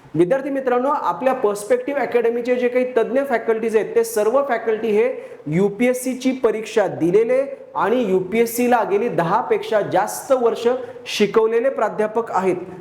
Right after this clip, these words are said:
त्यामुळे विद्यार्थी मित्रांनो, तुम्हाला या इंटिग्रेटेड बॅचचा निश्चित फायदा होईल. या इंटिग्रेटेड बॅचची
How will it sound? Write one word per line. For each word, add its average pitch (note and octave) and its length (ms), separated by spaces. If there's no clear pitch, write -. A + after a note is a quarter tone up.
त्यामुळे A#3 240
विद्यार्थी A#3+ 380
मित्रांनो, B3+ 420
तुम्हाला B3 260
या B3 160
इंटिग्रेटेड B3 640
बॅचचा A3 320
निश्चित A3+ 460
फायदा G#3 220
होईल. D#3+ 440
या C4+ 120
इंटिग्रेटेड C4 640
बॅचची A#3+ 360